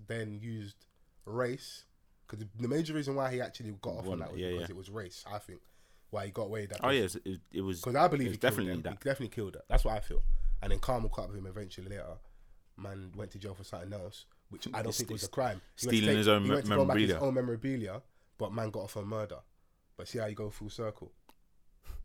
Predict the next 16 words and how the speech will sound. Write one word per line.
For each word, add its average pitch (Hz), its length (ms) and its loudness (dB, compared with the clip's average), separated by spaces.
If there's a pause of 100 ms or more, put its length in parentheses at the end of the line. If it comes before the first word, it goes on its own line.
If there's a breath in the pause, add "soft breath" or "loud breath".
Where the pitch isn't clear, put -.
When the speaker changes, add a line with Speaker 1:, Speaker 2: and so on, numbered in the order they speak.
(220)
Speaker 1:
So - 120 -10
it's 90 120 -10
fucked. - 340 -8
So - 40 -16 (840)
Speaker 2:
Yeah, 104 240 2
Speaker 1:
man, 92 60 4
Speaker 2:
I 87 60 0
Speaker 1:
he 127 60 4
didn't 127 200 8
Speaker 2:
mean 143 120 10
Speaker 1:
really, 156 100 10
he 143 120 10
didn't 151 120 10
look 143 140 8
as, 139 200 4
at, 117 260 0